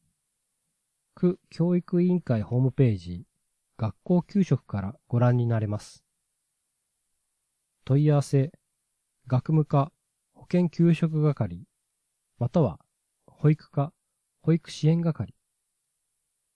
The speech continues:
簡単に作れる夕食メニュー。早寝、早起き、朝ごはんに役立つ。簡単に作れる夕食メニューを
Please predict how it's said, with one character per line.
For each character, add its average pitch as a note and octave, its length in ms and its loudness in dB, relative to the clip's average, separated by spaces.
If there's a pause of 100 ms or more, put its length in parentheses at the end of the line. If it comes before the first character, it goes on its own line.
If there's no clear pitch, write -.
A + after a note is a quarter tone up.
(1300)
簡 F#3 200 -2
単 E3+ 200 2
に E3+ 100 0
作 - 240 -2
れ D#3+ 100 4
る G#2+ 200 0
夕 C#3+ 180 2
食 D#3+ 240 -2
メ D#3 160 4
ニ F#2+ 140 -4
ュ D#2 60 -14
ー。 - 40 -20 (1300)
早 F3+ 320 0
寝、 C3+ 280 0
早 C#3+ 360 2
起 - 220 -10
き、 - 100 -20
朝 - 280 -4
ご D#3+ 120 2
は B2+ 160 -2
ん F2 80 -14 (180)
に C3+ 140 0
役 A2+ 240 -4
立 A#2+ 340 -8
つ。 - 20 -20 (920)
簡 F3 220 0
単 E3+ 200 0
に E3+ 140 2
作 - 200 -6
れ D#3+ 140 4
る G2+ 300 -4
夕 D3+ 240 2
食 F3 260 -2
メ F3 140 2
ニ E3 80 4
ュ B2+ 80 4
ー G#2+ 40 0
を F#2+ 260 -6